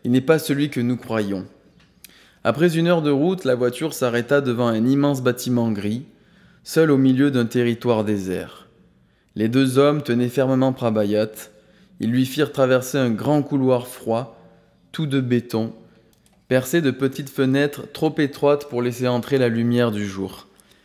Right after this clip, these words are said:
Prabhayat se laissa escorter jusqu'à la dernière de ces innombrables portes.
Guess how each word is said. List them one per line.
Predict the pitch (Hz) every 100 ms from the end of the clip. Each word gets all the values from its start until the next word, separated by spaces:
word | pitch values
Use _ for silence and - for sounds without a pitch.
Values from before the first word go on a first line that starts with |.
| _ -
Prabhayat | 107 110 117 131 147 143
se | 110 123
laissa | 117 113 120
escorter | 120 - 117 - 139
jusqu'à | 127 113 120
la | 110 104
dernière | 117 123 123 131 127
de |
ces | 104 113 107 123
innombrables | 123 117 107 117 110 104
portes. | - 101 - -